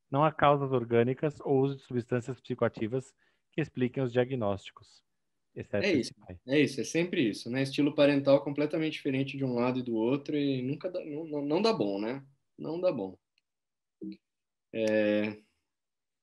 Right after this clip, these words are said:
Speaker 2: então, alguns, alguns elementos destacados, né? Essas, essas questões, pra resolver, gigante, texto, dá até preguiça.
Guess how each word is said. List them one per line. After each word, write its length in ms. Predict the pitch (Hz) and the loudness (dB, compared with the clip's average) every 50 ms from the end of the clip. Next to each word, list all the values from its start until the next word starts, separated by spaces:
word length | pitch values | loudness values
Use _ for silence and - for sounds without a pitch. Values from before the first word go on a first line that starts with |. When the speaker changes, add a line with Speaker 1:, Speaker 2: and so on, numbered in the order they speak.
| _ _ _ | _ _ _
Speaker 2:
então, 160 | - 143 156 | -2 2 4
alguns, 800 | 165 170 160 156 170 185 202 220 220 208 - - - - - - | 4 4 4 4 4 4 4 4 2 2 0 -4 -6 -6 -6 0
alguns 360 | 151 147 143 160 185 202 190 | 0 2 4 4 4 4 6
elementos 380 | 202 196 196 190 190 185 165 165 | 6 6 6 6 4 4 2 0
destacados, 920 | 175 180 180 - 196 190 180 185 - 170 170 180 180 165 139 123 113 113 | -4 -6 -2 2 2 2 2 2 2 4 4 6 4 4 2 0 0 0
né? 280 | 123 131 107 127 147 | -2 -2 -2 0 0
Essas, 420 | 143 139 143 175 165 156 - - - | 0 2 2 0 0 0 0 -4 -4
essas 320 | 156 151 156 - 196 - | -2 -2 -2 -2 -4 -6
questões, 540 | - - 147 135 - - 147 151 175 180 - | -2 -2 -2 -2 -2 -2 0 2 2 2 0
pra 180 | - - 160 165 | 0 2 4 4
resolver, 680 | 180 196 170 160 139 127 113 110 127 151 165 156 139 120 | 4 4 4 2 2 2 2 2 4 6 6 6 6 4
gigante, 640 | - 143 139 135 131 135 151 165 156 139 - - | 2 -2 -4 0 2 4 4 4 2 0 -2 -10
texto, 460 | - - 135 143 156 156 151 147 143 | -6 2 6 6 6 6 6 2 0
dá 100 | 127 127 | 0 0
até 180 | 127 127 160 165 | 2 2 2 0
preguiça. 680 | 165 170 139 110 117 131 180 185 156 - - - - | 2 2 -2 0 2 2 2 2 2 -2 -4 -14 -18